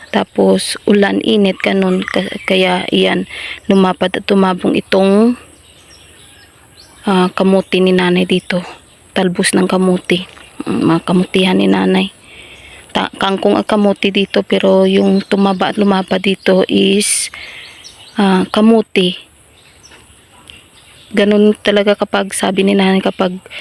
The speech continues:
on-off ang ulan, ah, kapag tag-init, summer, yun ang, ang mag-ano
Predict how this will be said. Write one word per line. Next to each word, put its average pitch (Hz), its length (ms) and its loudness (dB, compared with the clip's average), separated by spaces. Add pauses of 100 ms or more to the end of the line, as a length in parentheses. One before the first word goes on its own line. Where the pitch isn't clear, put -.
(240)
on-off 208 320 -2
ang 214 160 0
ulan, 202 560 2 (800)
ah, 185 560 2 (160)
kapag - 240 -6
tag-init, 208 400 0
summer, 202 640 0
yun 208 320 2
ang, 202 400 0 (640)
ang 190 240 2
mag-ano 202 560 2